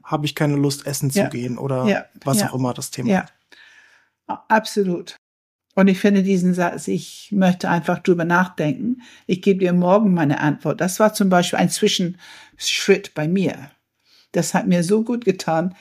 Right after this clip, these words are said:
Speaker 2: Ich hatte zwei, drei Sätze, die ich sagen kann, um Zeit zu gewinnen,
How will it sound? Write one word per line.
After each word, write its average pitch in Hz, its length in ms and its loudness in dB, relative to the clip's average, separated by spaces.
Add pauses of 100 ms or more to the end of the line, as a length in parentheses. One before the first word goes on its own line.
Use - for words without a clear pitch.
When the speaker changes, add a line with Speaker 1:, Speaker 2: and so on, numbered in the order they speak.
Speaker 2:
Ich - 140 -6
hatte 185 180 0
zwei, 196 260 0
drei 180 220 2
Sätze, 190 420 0
die 80 160 -8
ich 151 100 -8
sagen 180 360 -2
kann, 185 400 -8 (480)
um 202 320 4 (180)
Zeit 208 360 -4
zu 185 120 -8
gewinnen, 160 540 -10